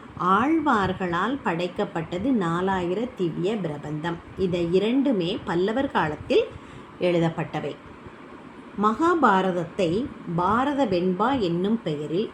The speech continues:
தமிழில் மொழிபெயர்த்தவர் பெருந்தேவனார். இந்த பெருந்தேவனார் நந்திவர்மனால் ஆதரிக்கப்பட்ட புலவர்.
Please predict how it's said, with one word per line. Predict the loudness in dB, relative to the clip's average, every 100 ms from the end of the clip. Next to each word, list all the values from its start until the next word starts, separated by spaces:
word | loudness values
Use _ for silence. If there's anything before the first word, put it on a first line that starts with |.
| -4
தமிழில் | 0 2 4 2 2
மொழிபெயர்த்தவர் | 2 2 2 0 0 -2 -6 -6 -4 -4 0
பெருந்தேவனார். | 2 2 2 0 0 -2 -4 -4 -4 -8 -18 -18 -18 -12 -2
இந்த | 0 2 4
பெருந்தேவனார் | 4 6 6 6 2 -2 -2 -2 -2
நந்திவர்மனால் | -2 0 0 2 2 2 -2 -4 -6 -6 -8 -10 -10 -14 -20 -12 -2
ஆதரிக்கப்பட்ட | 2 4 6 6 4 -2 -8 -10 -8 -4 -4 -6 -14 -16 -16 -16 -18 -18 -18 -18 -18 -16 -6
புலவர். | -4 -4 -10